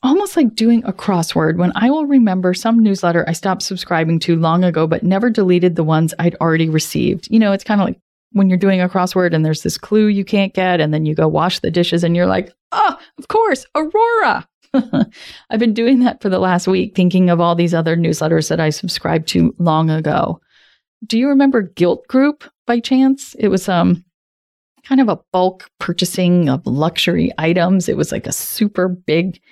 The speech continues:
website in the late early two thousands, the late early two thousands, like, you know, two thousand seven, two thousand eight.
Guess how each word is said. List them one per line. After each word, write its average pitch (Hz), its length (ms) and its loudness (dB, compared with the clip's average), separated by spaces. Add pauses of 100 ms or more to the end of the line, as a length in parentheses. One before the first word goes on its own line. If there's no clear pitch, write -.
(440)
website 175 580 0
in 165 280 0
the 160 360 0 (640)
late 170 400 -4 (300)
early 170 280 2
two 180 180 -2
thousands, 175 600 0
the 160 120 -2
late 131 220 -2
early 135 220 2
two 165 140 -4
thousands, - 380 -2
like, 135 180 -6
you 269 80 2
know, - 280 0
two 190 120 -2
thousand 175 520 -2
seven, 160 460 -2
two 175 140 -8
thousand 165 380 0
eight. 170 280 -2